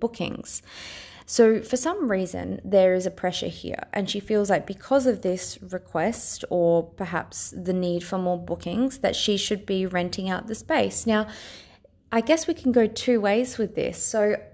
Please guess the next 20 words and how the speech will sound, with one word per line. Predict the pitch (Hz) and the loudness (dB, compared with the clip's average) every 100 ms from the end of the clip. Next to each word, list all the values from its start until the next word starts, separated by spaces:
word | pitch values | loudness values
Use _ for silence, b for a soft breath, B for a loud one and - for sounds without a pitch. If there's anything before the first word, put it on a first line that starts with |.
| - | -6
we | 214 240 | 0 4
don't | 269 226 | 4 2
know | 208 202 | 2 2
what | 190 - | 2 -2
contract | - 190 - - | -6 -4 -6 -6
she | - 175 | -4 -4
has | 170 | -4
signed | - 175 170 170 170 - | -4 -2 -2 -2 -2 -2
and | 175 170 170 - - - - - | 0 0 -2 -8 -20 -20 -20 -12
what | 190 190 - | 0 2 2
she | - 185 | 2 0
has | 185 | 0
agreed | 240 196 170 170 | 0 2 2 0
to | - 180 175 175 | 0 2 4 2
and | - 185 | -2 0
what | 185 | 0
the | - | 2
relationship | 233 226 190 180 190 185 - | 2 4 2 0 -4 -4 -4
is | 185 | -2
like, | 180 175 170 | 2 2 0